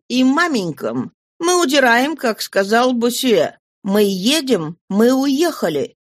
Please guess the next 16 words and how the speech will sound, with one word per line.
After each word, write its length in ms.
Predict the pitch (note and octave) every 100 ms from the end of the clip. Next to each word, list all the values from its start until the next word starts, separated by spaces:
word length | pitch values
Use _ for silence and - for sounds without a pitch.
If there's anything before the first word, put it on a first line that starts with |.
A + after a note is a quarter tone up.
| -
Мы 240 | D#4 E4
уносимся 640 | E4 E4+ E4+ E4 D4 -
в 80 | C#4
объятиях 840 | A#3+ G#3 A3+ B3 C4+ C4 C4 B3 B3+
Лафита 800 | A#3 A3 - F#4 G4 - D3+ - -
и 80 |
на 160 | B3+ A#3
крыльях 480 | B3 B3 C4 C#4+ B3+
Кальяра. 680 | C4+ C4+ B3 E3+ D#3 B2+ - _ _ _
Тулузский 460 | B3+ C#4 C4+ C4+ B3
дилижанс 580 | B3 A#3+ B3 C4 C4+
спасёт 500 | - C#4+ C4+ F4+ F4
нас 260 | A3+ F#3 -
из 140 | F#3+
беды. 400 | F#3 F#3+ F3 F#3 _ _ _
Бездна — 540 | G3 B3+ D4 D#4 E4